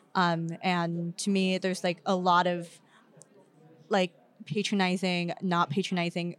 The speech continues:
who's actually helping, what are you also, to me, since I think about this a lot as the voice of ins-, an institution these days, what does it mean to,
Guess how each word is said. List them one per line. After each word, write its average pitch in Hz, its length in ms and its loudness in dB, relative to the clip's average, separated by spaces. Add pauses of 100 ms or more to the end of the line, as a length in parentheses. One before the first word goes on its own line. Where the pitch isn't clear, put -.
who's 214 260 -2
actually 175 400 0
helping, 165 640 -4 (340)
what 190 420 4
are 180 140 4
you 175 280 0
also, 170 360 2
to 170 200 -6
me, 185 520 0 (320)
since 196 180 0
I 180 100 4
think 180 200 0
about 170 260 4
this 175 140 0
a 175 60 4
lot 165 280 6
as 170 280 2
the 185 140 -2
voice 170 280 2
of 170 100 -2
ins-, 170 360 -2
an 180 140 4
institution 190 880 4
these 185 200 0
days, 185 260 4 (380)
what 208 120 6
does 208 160 4
it 226 120 4
mean 196 460 4
to, 180 520 0